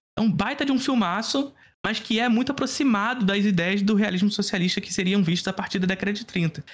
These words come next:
E mais do que isso, né, Ian? É a gente perceber que o realismo socialista, enquanto estilo barra movimento dentro da União Soviética,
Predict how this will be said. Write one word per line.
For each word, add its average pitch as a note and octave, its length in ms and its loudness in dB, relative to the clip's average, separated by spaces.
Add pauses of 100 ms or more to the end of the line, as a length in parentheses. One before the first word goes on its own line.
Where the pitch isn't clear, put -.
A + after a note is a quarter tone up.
(120)
E A3+ 80 0
mais C4+ 220 2
do - 60 0
que - 100 -2
isso, C4+ 240 0
né, A3+ 120 2
Ian? C#3+ 200 0 (420)
É F3+ 60 -2
a G3 60 -2
gente A#3+ 200 0
perceber A#3 480 0
que F#3+ 540 0 (320)
o - 20 2
realismo G3+ 380 0
socialista, G#3 920 -2
enquanto F#3 800 0 (140)
estilo G#3+ 640 0
barra F#3 280 0
movimento F3+ 560 2
dentro F3 160 0
da E3+ 80 0
União E3+ 140 2
Soviética, D#3 600 -2